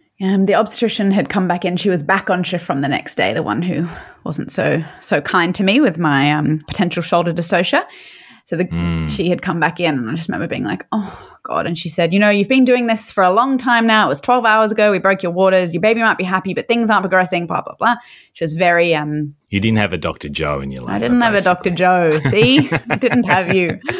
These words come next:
Speaker 1: So it was, yeah, she wasn't, I didn't have a great experience with her, I'm not gonna lie. Um,
Speaker 2: Yeah.
Speaker 1: so, yeah, she was like, "You know, you, you, things, we'll, we'll check." She, basically her plan was, "We'll do another vaginal examination in two hours."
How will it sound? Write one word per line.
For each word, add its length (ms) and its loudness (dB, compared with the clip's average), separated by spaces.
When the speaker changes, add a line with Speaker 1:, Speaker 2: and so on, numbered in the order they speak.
Speaker 1:
So 460 4
it 100 0
was, 220 2
yeah, 220 0
she 160 -2
wasn't, 440 -2
I 80 0
didn't 160 0
have 80 0
a 40 -6
great 180 -2
experience 340 -6
with 100 -14
her, 60 -4
I'm 80 -8
not 120 -6
gonna 180 -4
lie. 200 -4
Um, 260 4
Speaker 2:
Yeah. 100 0
Speaker 1:
so, 560 2
yeah, 360 0
she 160 0
was 160 0
like, 140 -2
"You 80 0
know, 60 2
you, 120 2
you, 100 -18
things, 440 0
we'll, 180 0
we'll 240 0
check." 260 0
She, 120 -6
basically 380 0
her 180 2
plan 300 0
was, 140 -2
"We'll 80 -2
do 120 2
another 400 2
vaginal 260 0
examination 500 -2
in 100 0
two 180 -2
hours." 460 2